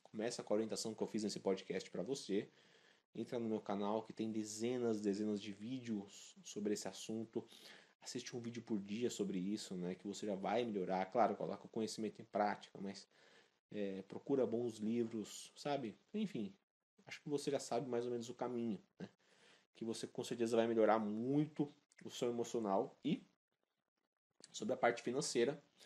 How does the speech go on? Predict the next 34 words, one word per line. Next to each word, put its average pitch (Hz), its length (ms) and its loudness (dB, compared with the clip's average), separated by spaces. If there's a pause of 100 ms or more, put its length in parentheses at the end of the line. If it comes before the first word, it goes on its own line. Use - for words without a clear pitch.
(440)
compilando 110 420 0
com - 80 -14
o - 20 -16
que - 80 0
eu 107 40 2
falei 110 240 2
pra 113 120 0
você, 123 420 0 (400)
primeiramente, 123 760 -2
aprenda 147 920 4
com - 100 -6
o 120 80 -8
que, 113 200 -6 (180)
o - 40 -20
que - 80 -2
aconteceu, 113 540 0
se - 80 -10
você - 100 -10
tá 107 80 4
passando 117 240 -4
por 107 120 -4
um 104 40 2
perrengue, 107 460 -2
pra 110 140 0
você 107 220 -2
fazer 120 400 2
da 123 100 4
próxima 110 380 -2
vez, 110 320 2
quando 117 240 -2
o 110 40 -6
tempo 110 240 0
tiver 113 240 0
bom, 113 280 4